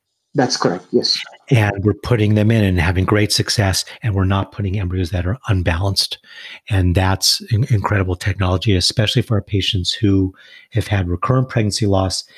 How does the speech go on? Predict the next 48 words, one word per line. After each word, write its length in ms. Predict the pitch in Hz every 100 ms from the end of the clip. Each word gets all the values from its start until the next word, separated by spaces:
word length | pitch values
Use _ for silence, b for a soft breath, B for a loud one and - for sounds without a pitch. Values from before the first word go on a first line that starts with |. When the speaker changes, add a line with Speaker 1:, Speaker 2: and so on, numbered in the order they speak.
| B B -
Speaker 2:
and 180 | 107 107
in 180 | 113 101
their 200 | 101 101
karyotypes, 840 | - 117 110 98 - 95 90 - B B B _
they 80 | 101
have 160 | 98
found 300 | - 98 92
out 160 | 95 90
that 100 | 95
one 200 | 90 92
of 60 | 90
them 140 | 85
has 320 | 78 90 87
a 100 | 90 85
balanced 480 | - 87 90 87 -
translocation. 840 | - 87 - 87 95 82 95 98 B B B B B -
Um, 240 | 107 95 131
and 120 | 127
it's 160 | 120 135
real 240 | 147 170
easy, 220 | 139 123
you 60 | 117
know, 140 | 117
Cengiz, 380 | 107 110 110 - B B B -
with 300 | 135 139 - _ _ _ _ 110
Zooming, 540 | 107 180 180 165 143
'cause 220 | - 120
of 60 | 113
the 60 |
pandemic, 600 | 110 - 139 190 202 170
it's 120 | 123 -
hard 340 | - 135 135
to 80 | 123
explain 540 | 110 - - 123 117
that. 220 | 107 101 B B B
But 100 | -
when 200 | 117 117
someone's 420 | 107 - 147 143 -
sitting 220 | 135 123
in 80 | 113
front 280 | - 190
of 100 | 196
you, 80 | 127
you 180 | 110 110
can 300 | - 110 98 b b
draw 320 | - 127 127 120
a 60 |
karyotype 760 | - - 170 175 165 117 113